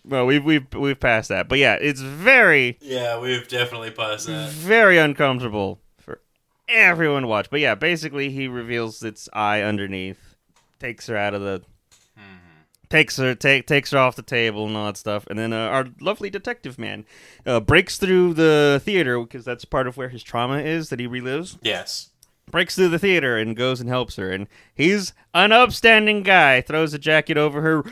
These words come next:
Speaker 1: fucking whisks her away. And then we relive some of the scenes that we showed previously where he's like, uh, uh, you know, uh, a main hero of a movie where he's, like, swinging through forests and trying to protect her, except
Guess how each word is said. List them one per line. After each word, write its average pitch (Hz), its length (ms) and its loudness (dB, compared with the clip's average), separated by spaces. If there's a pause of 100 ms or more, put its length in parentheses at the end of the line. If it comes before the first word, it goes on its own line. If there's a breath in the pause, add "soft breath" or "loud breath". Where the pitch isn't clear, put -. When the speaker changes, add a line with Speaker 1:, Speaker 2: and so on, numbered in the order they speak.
(140 loud breath)
Speaker 1:
fucking 165 340 -4
whisks 147 360 -2
her 170 160 6
away. 135 380 4
And 139 140 0
then 156 100 2
we 190 100 2
relive 196 400 4
some 247 160 0
of 247 80 4
the 190 100 0
scenes 196 280 0
that 175 80 -2
we 151 120 0
showed 160 320 0
previously 135 480 -2
where 110 140 -2
he's 117 160 -8
like, 117 160 -6 (360 soft breath)
uh, - 60 -4
uh, 120 640 2 (260)
you 123 140 -6
know, 107 180 -6
uh, 117 300 -2
a 135 160 2
main 135 460 0
hero 123 440 2
of 113 140 0
a 110 80 0
movie 107 420 -2
where 101 140 -4
he's, 107 120 -6
like, 98 140 -10
swinging 107 340 -6
through 104 200 -10
forests 165 560 0
and 113 160 -10
trying 127 160 -2
to 113 80 -8
protect 147 420 -2
her, 156 180 -2 (200 loud breath)
except 120 260 -4